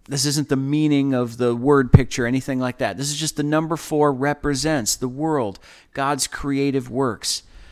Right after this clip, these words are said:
uh, universal. Uh, the, the, the letter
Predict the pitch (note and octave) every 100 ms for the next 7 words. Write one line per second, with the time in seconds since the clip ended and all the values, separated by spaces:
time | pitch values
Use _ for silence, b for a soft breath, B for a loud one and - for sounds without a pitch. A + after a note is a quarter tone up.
0 | b b A#2 A2+ A2+ A#2 C3 D#3+ D3+ C3
1 | D3 - A2 D2+ b b b b _ _
2 | _ _ - D#2 A1 C#2+ B2+ C3+ C3 B2+
3 | B2 A2 - - - - - - - -
4 | B2+ A2+ G#2+ F#2 B2 B2+ E3+ D3+ C#3+ F#3